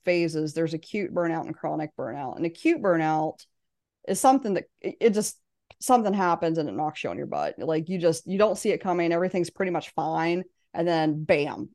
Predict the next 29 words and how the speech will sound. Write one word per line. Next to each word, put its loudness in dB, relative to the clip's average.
And 2
I 4
literally 0
had 0
a 0
key -8
employee -2
resign. -4
And -4
then 2
my 4
dad 4
had 0
three -6
strokes. -6
Bam, 6
bam. 0
Like, -4
things 4
were 2
great. 2
Life 4
happened. 0
I 2
got 2
burned -2
out. -2
This -6
was -2